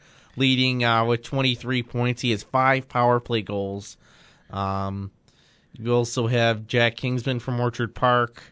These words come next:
Um, Canisius has a lot of young scoring, as I mentioned earlier. Sammy Nichols, Jaden Riley. Um,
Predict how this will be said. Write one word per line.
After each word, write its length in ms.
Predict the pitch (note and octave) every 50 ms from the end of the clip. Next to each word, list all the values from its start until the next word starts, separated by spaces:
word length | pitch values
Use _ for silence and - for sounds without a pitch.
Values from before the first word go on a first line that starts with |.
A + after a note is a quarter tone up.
| _ _ _ _ _ -
Um, 340 | G2+ G#2 G#2 G#2 G#2 G#2 G2+
Canisius 720 | - - C3 B2+ C3+ C#3 C#3+ C#3+ - D3+ C#3+ C#3 C3+ - -
has 80 | B2
a 80 | A#2+ A#2
lot 180 | A#2+ B2 B2+
of 80 | B2+ A#2+
young 280 | A#2 B2 B2+ B2+ C3 B2
scoring, 460 | - - - C3 B2+ B2+ B2+ B2+ B2+
as 120 | A#2+ A#2
I 60 | B2
mentioned 360 | A#2+ A#2+ B2 B2 A#2+ - B2 A#2+
earlier. 460 | A#2+ B2 A#2+ B2 B2 A#2+ A#2 A2+ A#2 - _ - _ _ _
Sammy 420 | - - - C3 B2+ B2 B2 A#2 A2+
Nichols, 480 | A#2 B2 B2 B2 B2+ B2 B2 A#2 A2+
Jaden 340 | - B2+ B2 A#2+ A2 A2 G#2+
Riley. 600 | G#2+ A2 A2 A2+ A2+ A2+ A2+ A2 A2 A2 G#2+ - _ _ _ _ _ _ _ _
Um, 720 | - - G2+ G2+ G2+ G2+ G2+ G2+ G2 G2 G2 G2 G2 G2+